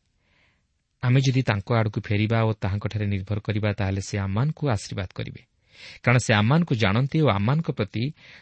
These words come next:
ସଦାସର୍ବଦା ଦୃଷ୍ଟି ରଖିଥାନ୍ତି। ଈଶ୍ୱର ଆପଣଙ୍କୁ ମଧ୍ୟ ଆଶୀର୍ବାଦ କରିବେ। ସେ ଆପଣଙ୍କର ବନ୍ଧୁମାନଙ୍କୁ, ଆପଣଙ୍କର ଗୃହକୁ, ଆପଣଙ୍କର ମଣ୍ଡଳୀକୁ, ଆପଣଙ୍କର ସମାଜକୁ ଆଶୀର୍ବାଦ କରିବେ, ଯଦି ଆପଣ ତାହାଙ୍କ ନିକଟକୁ ଫେରନ୍ତି।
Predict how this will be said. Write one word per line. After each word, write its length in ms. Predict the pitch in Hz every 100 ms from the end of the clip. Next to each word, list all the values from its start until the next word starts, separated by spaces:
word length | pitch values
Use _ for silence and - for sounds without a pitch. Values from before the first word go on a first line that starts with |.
| -
ସଦାସର୍ବଦା 760 | - 110 151 139 107 98 117
ଦୃଷ୍ଟି 400 | 123 120 - 151
ରଖିଥାନ୍ତି। 680 | 143 - 180 165 131 - - _ _ _ _ _ _ _
ଈଶ୍ୱର 260 | 117 - 120
ଆପଣଙ୍କୁ 400 | 101 - 117 113
ମଧ୍ୟ 260 | 101 87 113
ଆଶୀର୍ବାଦ 440 | 98 - 101 98
କରିବେ। 340 | - 85 113 - _ _ _ - -
ସେ 160 | - 110
ଆପଣଙ୍କର 360 | - 107 110
ବନ୍ଧୁମାନଙ୍କୁ, 600 | 101 92 101 107 107 -
ଆପଣଙ୍କର 420 | 107 95 101 92 95
ଗୃହକୁ, 500 | 98 107 107 107 104
ଆପଣଙ୍କର 400 | 95 98 92 98
ମଣ୍ଡଳୀକୁ, 560 | 95 101 117 110 113
ଆପଣଙ୍କର 400 | 104 87 98 101
ସମାଜକୁ 520 | 95 107 110 123 -
ଆଶୀର୍ବାଦ 340 | 123 - 139 139 -
କରିବେ, 280 | 127 - _ _ _ _ _ _ _ _ 110
ଯଦି 240 | 117 143
ଆପଣ 340 | 123 107 104 147 _ _ _ _ _ _ -
ତାହାଙ୍କ 280 | 127 151
ନିକଟକୁ 460 | 131 113 139 127 127
ଫେରନ୍ତି। 520 | - 101 92 90 107